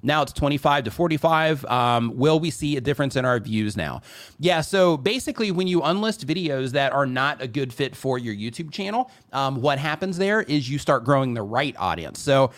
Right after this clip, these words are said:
let's say that you have that video that was, you know, getting, you know, the, the older crowd and they were coming in and responding, but that's not who you're actually after with your content. Well,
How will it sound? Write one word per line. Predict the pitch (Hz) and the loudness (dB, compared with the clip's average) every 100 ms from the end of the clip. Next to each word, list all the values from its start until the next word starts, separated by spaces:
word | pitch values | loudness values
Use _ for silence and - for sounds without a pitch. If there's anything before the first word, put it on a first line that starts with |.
| - - | -20 -4
let's | 156 180 | -4 -2
say | 214 | -2
that | 190 | -2
you | 165 | -2
have | 165 160 147 | 0 0 0
that | 156 113 | -2 -2
video | 110 196 156 131 131 | -2 -2 0 0 0
that | 135 123 | -2 -2
was, | 131 131 127 127 120 131 | -2 0 0 -2 -6 -6
you | |
know, | 123 117 | -4 -4
getting, | 117 135 123 123 | -4 -4 -4 -4
you | 120 | -4
know, | 117 | -6
the, | 110 | -8
the | 110 110 | -8 0
older | 185 208 180 | 2 2 0
crowd | 113 113 107 117 _ _ | 0 0 0 -4 _ _
and | 135 120 | -10 -6
they | 139 | -4
were | 151 143 | -4 -4
coming | 139 135 | -4 -2
in | 127 | -4
and | 120 | -4
responding, | 117 120 110 117 | -4 -2 -2 -2
but | 101 | -2
that's | 123 | -2
not | 139 120 | 0 0
who | 127 | 0
you're | 117 104 | 0 -2
actually | 104 104 - 107 | 0 -2 -2 -4
after | 90 107 - | -2 -4 -4
with | 117 98 | -8 -6
your | 90 | -6
content. | 170 214 208 110 110 - - - | -2 -2 -2 -6 -6 -12 -14 -2
Well, | 139 | -2